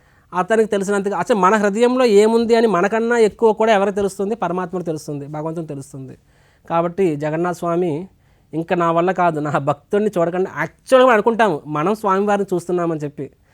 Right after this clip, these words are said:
అది వాస్తవం. మన స్థాయి భక్తులు మనం మందిరానికి వెళ్ళినప్పుడు మనం స్వామివారిని చూసి తరిస్తాము. కానీ ఒక గొప్ప భక్తుడు మందిరానికి వెళ్ళినప్పుడు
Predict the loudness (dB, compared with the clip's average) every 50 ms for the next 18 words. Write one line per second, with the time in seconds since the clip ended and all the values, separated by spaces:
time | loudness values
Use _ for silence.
0 | _ _ _ _ _ -6 -2 2 4 4 4 4 0 -2 -2 -2 -2 -6 -6 -4
1 | -2 -2 -2 -2 2 2 2 2 2 0 -2 -2 -2 -2 -2 0 -2 -2 -2 -2
2 | -2 0 0 -2 -2 -2 -2 -2 -2 -2 -2 -2 -4 -4 -8 -6 -4 -4 -2 -2
3 | -2 -2 -2 -2 0 0 -2 -2 -4 -4 -4 -4 -6 -4 -4 -4 -4 -4 -4 -6
4 | -6 -6 -6 -8 -14 _ _ _ _ _ _ _ -2 0 2 2 2 2 2 0
5 | -2 -2 -2 -2 0 0 0 2 2 0 0 0 0 0 0 0 0 0 -2 -2
6 | 0 0 0 -2 -2 -2 -2 -2 -2 -2 -4 -6